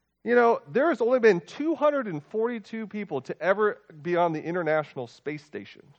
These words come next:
And he's one of them. That's about as elite a group as you can think of on this planet.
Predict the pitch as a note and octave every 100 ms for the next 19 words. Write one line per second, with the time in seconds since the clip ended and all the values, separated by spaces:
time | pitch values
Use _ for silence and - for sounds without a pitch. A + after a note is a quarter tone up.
0 | _ _ _ D#3 G3 C#4 F3 G3 E3+ G#2
1 | - - - - C#4 A4+ A4+ A4+ F#4+ G#3+
2 | F3 D#3 A#3+ C4+ F3 D#3+ F3+ D3 C3+ D#3+
3 | G3+ D#3 - F#3 E3+ A2+ - D3+ D#3+ D3
4 | - - - C3 G#2 - _